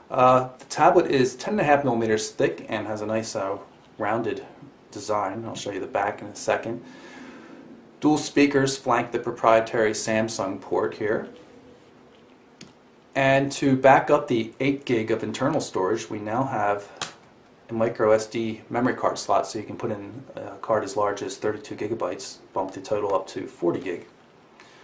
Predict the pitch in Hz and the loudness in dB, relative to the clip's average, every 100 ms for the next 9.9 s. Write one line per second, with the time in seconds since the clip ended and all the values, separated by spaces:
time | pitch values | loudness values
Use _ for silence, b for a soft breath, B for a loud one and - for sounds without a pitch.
0 | B B B B B - 131 120 120 131 | B B B B B -8 -2 0 2 6
1 | 127 127 120 113 113 120 117 113 117 110 | 6 6 4 2 4 4 4 6 8 8
2 | 110 - 107 107 - 104 101 107 113 107 | 6 -2 -4 -4 -2 0 0 0 -4 -4
3 | 107 104 101 107 104 98 95 98 95 95 | -4 -4 -4 -4 -2 -4 -4 -8 -8 -6
4 | 92 101 - 98 95 92 - 107 98 95 | -4 -4 -6 -8 -6 -8 -8 -6 -6 -8
5 | - 95 92 95 92 87 - - - - | -8 -6 -6 -8 -8 -8 -8 -8 -10 -16
6 | - - 110 - 107 - - 95 95 92 | -16 -10 -8 -8 -10 -10 -8 -8 -6 -8
7 | 92 92 92 104 92 - - _ - B | -4 -6 -6 -8 -8 -10 -16 _ -20 B
8 | B B B B B B B B B - | B B B B B B B B B -14
9 | - 139 135 123 117 120 143 - | -2 2 4 2 4 6 8 6